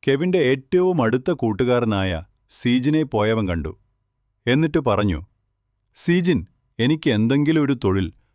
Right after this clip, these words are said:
നീ കണ്ടെത്തി തരണം." സീജിൻ പറഞ്ഞു, "എടാ, എന്തായാലും നീ കേരളത്തിൽ ജോലി ചെയ്യണ്ട. ഇനി അയാൾ നിന്നെ പിന്തുടർന്ന് വേട്ടയാടും. അയാൾക്ക് അങ്ങനെ ഒരു കാര്യമുണ്ട്.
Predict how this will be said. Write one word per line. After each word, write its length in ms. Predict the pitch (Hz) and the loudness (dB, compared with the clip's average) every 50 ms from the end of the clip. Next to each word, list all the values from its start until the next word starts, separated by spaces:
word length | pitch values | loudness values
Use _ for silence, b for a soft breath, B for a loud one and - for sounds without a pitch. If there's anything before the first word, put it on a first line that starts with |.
| _ _ - | _ _ -4
നീ 160 | 107 113 147 180 | 0 0 0 -2
കണ്ടെത്തി 500 | 170 - 110 98 107 123 143 - - 175 | -2 -2 -2 0 2 0 0 0 0 0
തരണം." 320 | 151 117 95 90 82 78 - _ _ _ _ _ _ _ _ _ _ _ | 0 0 0 0 -4 -6 -10 _ _ _ _ _ _ _ _ _ _ _
സീജിൻ 420 | - - 170 175 180 196 214 185 | -4 -2 0 0 2 2 0 2
പറഞ്ഞു, 300 | 131 101 85 80 80 73 - _ _ _ _ _ _ _ _ _ _ _ _ _ _ | 2 0 0 0 -4 -4 -6 _ _ _ _ _ _ _ _ _ _ _ _ _ _
"എടാ, 200 | 98 92 113 135 156 143 | 0 2 4 4 4 2
എന്തായാലും 920 | 113 98 98 110 120 131 147 165 151 127 117 120 127 135 139 139 131 117 | 0 0 0 0 0 2 2 4 4 4 4 4 4 2 2 2 0 0
നീ 140 | 101 98 98 90 73 71 - _ _ _ _ _ _ _ _ _ | 0 0 -2 -2 -4 -6 -12 _ _ _ _ _ _ _ _ _
കേരളത്തിൽ 640 | - 117 117 131 147 165 160 151 143 123 - 160 151 127 | 0 2 2 4 2 2 2 0 0 0 0 -2 -2 -2
ജോലി 360 | 92 85 95 98 123 156 143 | -4 -4 -2 -2 0 0 0
ചെയ്യണ്ട. 280 | 117 98 85 82 76 73 71 _ _ _ _ _ _ _ _ _ _ _ _ _ _ _ _ | 0 -2 -2 -2 -6 -8 -10 _ _ _ _ _ _ _ _ _ _ _ _ _ _ _ _
ഇനി 240 | - 143 165 190 220 202 | -2 0 0 2 2 0
അയാൾ 380 | 147 107 101 104 104 110 127 143 - _ _ _ _ _ _ _ | 0 2 2 2 2 0 0 -2 -6 _ _ _ _ _ _ _
നിന്നെ 340 | - 110 117 127 147 156 165 160 135 _ | -2 0 2 2 2 2 0 0 -2 _
പിന്തുടർന്ന് 580 | - 107 104 113 123 135 135 139 139 147 160 147 | 0 0 2 2 2 2 2 2 2 2 0 0
വേട്ടയാടും. 580 | 98 98 95 92 - 101 90 80 73 73 71 - _ _ _ _ _ _ _ _ _ _ _ _ _ _ | 2 0 0 0 0 -2 -2 -2 -4 -6 -8 -12 _ _ _ _ _ _ _ _ _ _ _ _ _ _
അയാൾക്ക് 480 | 95 101 107 113 123 135 147 147 - 147 | 0 0 2 2 2 2 0 0 0 0
അങ്ങനെ 380 | 120 107 107 113 123 131 147 147 | 0 2 2 2 2 2 2 0
ഒരു 200 | 123 110 110 123 117 | 0 0 0 0 0
കാര്യമുണ്ട്. 500 | 110 98 98 104 110 104 95 85 76 78 | 2 2 2 2 2 0 0 -2 -4 -6